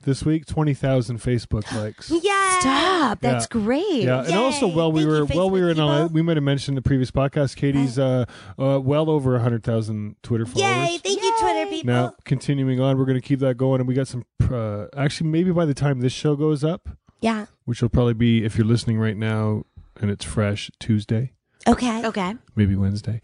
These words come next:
Speaker 2: What else?
Speaker 1: Uh, fresh Facebook stuff. For
Speaker 2: Oh,
Speaker 1: our
Speaker 2: what, like, new
Speaker 1: awesome,
Speaker 2: pictures?
Speaker 1: we're gonna put some pictures up there.
Speaker 2: Nice.
Speaker 3: So you're finally doing the Facebook.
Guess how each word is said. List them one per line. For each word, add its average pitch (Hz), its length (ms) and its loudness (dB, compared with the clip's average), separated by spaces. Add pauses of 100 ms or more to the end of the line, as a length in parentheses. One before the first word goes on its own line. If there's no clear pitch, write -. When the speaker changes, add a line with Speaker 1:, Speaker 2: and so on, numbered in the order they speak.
(120)
Speaker 2:
What 285 140 -6
else? 269 140 -4
Speaker 1:
Uh, 135 640 2
fresh - 400 -4
Facebook 160 500 -2
stuff. - 640 -8 (720)
For - 160 2
Speaker 2:
Oh, - 60 6
Speaker 1:
our 123 60 4
Speaker 2:
what, - 220 2
like, - 200 6
new 262 40 2
Speaker 1:
awesome, 131 140 4
Speaker 2:
pictures? 262 480 -2
Speaker 1:
we're 120 80 6
gonna 117 100 4
put - 140 2
some 110 120 -4
pictures 110 380 -2
up 104 140 -2
there. 101 260 -6 (140)
Speaker 2:
Nice. 240 200 -4
Speaker 3:
So 247 60 -2
you're 240 140 2
finally 226 320 2
doing 226 220 0
the 254 60 -2
Facebook. - 540 -8